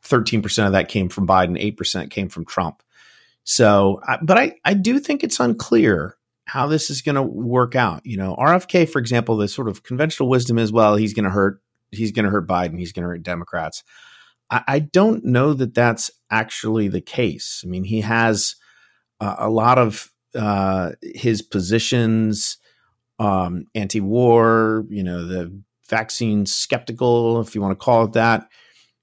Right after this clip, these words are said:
um, are positions that Republicans hold. And he could easily take a, a number of votes from Trump. And again, uh,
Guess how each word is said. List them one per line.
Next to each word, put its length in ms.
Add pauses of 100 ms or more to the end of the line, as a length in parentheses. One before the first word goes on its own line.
(180)
um, 520
are 120
positions 640
that 400 (320)
Republicans 1160 (380)
hold. 640 (680)
And 480
he 200
could 160
easily 300
take 240
a, 240
a 120
number 220
of 100
votes 200
from 160
Trump. 280
And 100
again, 260
uh, 200